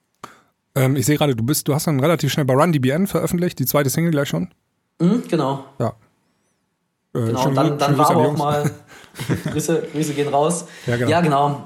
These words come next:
Speaker 2: Und, äh, dann ging, dann ging's weiter. Dann habe ich wirklich erstmal lange Zeit eigentlich recht wenig released,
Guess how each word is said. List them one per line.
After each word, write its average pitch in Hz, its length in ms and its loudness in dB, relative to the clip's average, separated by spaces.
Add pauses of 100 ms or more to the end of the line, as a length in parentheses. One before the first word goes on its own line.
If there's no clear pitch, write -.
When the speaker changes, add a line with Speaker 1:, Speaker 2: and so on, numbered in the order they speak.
Speaker 2:
Und, 139 260 -6
äh, 139 100 2
dann 151 160 2
ging, 165 220 4
dann 151 140 0
ging's 139 200 -2
weiter. 131 220 2
Dann 135 140 0
habe 151 120 2
ich 147 100 0
wirklich 160 240 -2
erstmal 151 260 0
lange 156 180 2
Zeit 156 260 -2
eigentlich 147 260 -2
recht 147 180 -4
wenig 175 260 0
released, 160 480 0